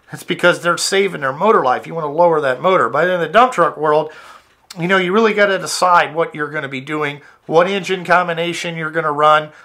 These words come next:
what transmission combination you're gonna run, what size tire you're gonna run.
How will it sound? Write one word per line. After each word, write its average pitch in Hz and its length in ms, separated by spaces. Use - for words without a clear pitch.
what 160 220
transmission 180 680
combination 165 600
you're 143 100
gonna 143 160
run, 143 320
what 160 240
size 143 340
tire 110 440
you're 104 160
gonna 104 180
run. 104 200